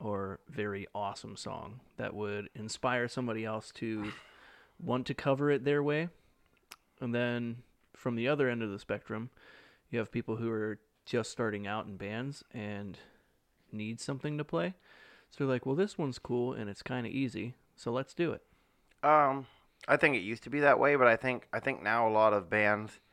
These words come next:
Speaker 2: are trying to use the cover. They'll just cover a top forty song to try and get famous quick.
Speaker 1: Yes. And that's, that's a money-making scheme, but it, it fucking works. Um,
Speaker 2: Um,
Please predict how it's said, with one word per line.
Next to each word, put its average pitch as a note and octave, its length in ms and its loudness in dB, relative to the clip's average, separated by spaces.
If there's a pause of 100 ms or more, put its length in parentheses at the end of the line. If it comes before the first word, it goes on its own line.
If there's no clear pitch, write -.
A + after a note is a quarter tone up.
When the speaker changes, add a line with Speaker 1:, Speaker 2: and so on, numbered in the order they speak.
(240)
Speaker 2:
are G2 260 8
trying A2+ 420 4
to G2+ 100 -8
use G#2 500 -4 (400)
the A2 120 -2
cover. B2 540 2 (800)
They'll C#3+ 140 8
just B2+ 160 -2
cover B2+ 260 8
a G#2+ 40 -2
top - 300 4
forty A2+ 240 0
song G2 240 0
to F2+ 60 -8
try F#2 220 0
and F#2 80 -6
get - 120 -10
famous F2+ 400 -6
quick. - 420 -8 (260)
Speaker 1:
Yes. G2+ 500 -8 (600)
And A#2+ 380 -6 (560)
that's, A#2+ 260 -4 (920)
that's C#3+ 180 0
a D3+ 60 4
money-making C#3+ 560 4
scheme, D#3 460 -2 (180)
but A2+ 180 2
it, A2 200 -4
it A#2 180 -6
fucking G#2+ 340 -6
works. G2+ 420 -8 (580)
Um, E3+ 80 8
Speaker 2:
Um, D#3 580 8